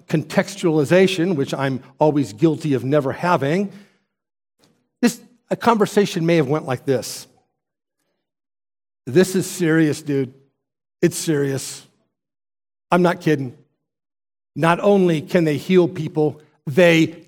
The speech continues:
kill people. What? What happened? I'm not kidding. It was just like the sound of a pastor slamming the pulpit. Boom, they hit the floor and died. Both of them. What?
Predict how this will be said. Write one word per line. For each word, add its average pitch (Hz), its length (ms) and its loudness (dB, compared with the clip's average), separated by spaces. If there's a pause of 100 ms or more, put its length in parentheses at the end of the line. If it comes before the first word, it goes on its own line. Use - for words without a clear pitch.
kill 196 440 4
people. 156 600 -2 (1120)
What? 226 340 2 (600)
What 214 140 4
happened? 196 440 0
I'm 208 100 0
not 214 160 0
kidding. 226 360 0 (680)
It 202 120 4
was 170 180 -2
just 202 340 2
like - 400 2
the 175 80 0
sound 190 400 2
of 156 100 0
a 151 80 0
pastor 190 560 0 (160)
slamming 202 480 2
the 165 80 0
pulpit. 202 580 4
Boom, 240 440 6 (160)
they 214 140 4
hit 233 180 4
the 214 60 4
floor 220 360 6
and 190 120 2
died. 208 480 4 (200)
Both 247 340 6
of 233 100 6
them. 151 360 -2 (1040)
What? - 320 -6